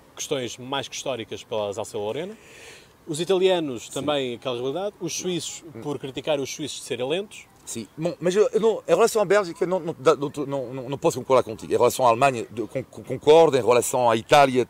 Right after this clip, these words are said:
Speaker 2: de uma certa forma, também concordo. De uma certa forma, é mais complexo do que isso. Mas quanto à Bélgica, não. Lá está, não concordo.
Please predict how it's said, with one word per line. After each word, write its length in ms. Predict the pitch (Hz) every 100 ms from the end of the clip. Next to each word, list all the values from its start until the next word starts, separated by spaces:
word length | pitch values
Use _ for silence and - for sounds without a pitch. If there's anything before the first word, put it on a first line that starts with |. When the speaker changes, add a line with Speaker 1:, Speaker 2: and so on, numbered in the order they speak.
| _
Speaker 2:
de 140 | 104 143
uma 80 | 147
certa 240 | 151 139
forma, 180 | 151 131
também 180 | 127 123
concordo. 440 | 123 - 135 131
De 80 | 135
uma 100 | 143
certa 260 | - 135
forma, 380 | 120 113 123 135 - - -
é 60 | 98
mais 160 | 127 -
complexo 360 | 139 147 123
do 60 | 127
que 140 | -
isso. 100 | 135
Mas 120 | 123 131
quanto 80 |
à 40 | 165
Bélgica, 300 | 185 160 175
não. 160 | 156 - - - -
Lá 60 | 156
está, 160 | 226 190
não 100 | 160
concordo. 420 | 151 185 120